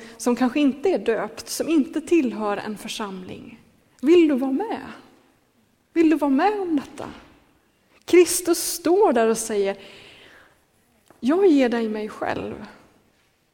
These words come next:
Allt vad jag är ger jag dig, och allt jag har vill jag dela med dig." Vad svarar du på den frågan? Vill du ha honom?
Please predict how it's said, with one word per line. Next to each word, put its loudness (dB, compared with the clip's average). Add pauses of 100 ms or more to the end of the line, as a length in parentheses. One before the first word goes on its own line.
(120)
Allt 2
vad 2
jag 0
är -2
ger -2
jag 0
dig, -10
och -4
allt 0
jag -4
har -4
vill -6
jag -6 (120)
dela -4
med -8
dig." -16 (1400)
Vad -6
svarar 0
du -4
på -14
den -14
frågan? -16 (920)
Vill -2
du 0
ha -2
honom? -12